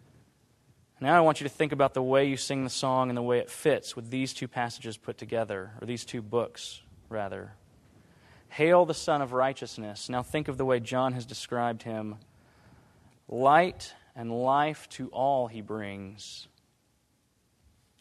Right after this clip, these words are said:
risen with healing in his wings." It's as if the hymn writer took the opening verses of John and inserted them in the middle of the line.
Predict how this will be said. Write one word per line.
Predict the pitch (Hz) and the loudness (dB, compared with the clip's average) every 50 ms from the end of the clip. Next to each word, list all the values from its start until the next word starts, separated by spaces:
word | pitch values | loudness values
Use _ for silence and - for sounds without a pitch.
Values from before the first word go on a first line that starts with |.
| _ | _
risen | 113 123 139 131 135 131 123 | -4 -4 -2 -2 0 -2 -2
with | 123 - | -4 -4
healing | - 127 120 120 117 113 | -6 -6 -4 -4 -4 -4
in | 113 113 107 | -4 -6 -8
his | 107 110 104 104 | -10 -10 -12 -10
wings." | 104 101 98 98 95 95 95 101 101 - - - - - - _ _ _ _ _ _ _ _ _ _ _ _ _ _ _ _ _ _ _ _ | -10 -10 -10 -10 -12 -12 -14 -16 -18 -18 -20 -20 -20 -20 -20 _ _ _ _ _ _ _ _ _ _ _ _ _ _ _ _ _ _ _ _
It's | - 123 | -12 -4
as | 139 151 | -2 -2
if | 160 - | 0 0
the | - 127 | -2 -4
hymn | - - 170 165 156 | 0 0 2 4 8
writer | 151 147 143 131 131 | 8 8 8 8 6
took | 123 - - - 170 180 175 - - | 0 -2 2 4 4 4 4 0 -6
the | 131 120 | -6 0
opening | 143 139 143 - 143 139 131 123 | 0 0 0 0 -2 -2 -2 -2
verses | 113 120 135 143 139 - 139 120 | 0 4 4 4 4 2 -4 -6
of | 123 113 | -6 -6
John | 110 110 120 127 131 131 127 120 113 110 107 104 104 - _ - - - - - - | -4 -2 0 2 2 4 2 2 0 0 -4 -8 -12 -14 _ -20 -20 -20 -20 -16 -10
and | - 127 | -6 -4
inserted | 123 120 - - - - 165 175 180 165 151 | -4 -4 -4 -4 0 4 4 6 6 4 4
them | 127 127 123 123 | 2 0 0 0
in | 120 120 | 0 -2
the | 120 | -2
middle | 120 123 131 143 151 156 147 139 | 0 0 2 2 4 4 4 4
of | 123 | 4
the | 120 123 | 2 0
line. | 123 123 127 131 131 127 120 110 107 101 101 101 | 2 2 2 2 2 0 0 -2 -6 -8 -10 -14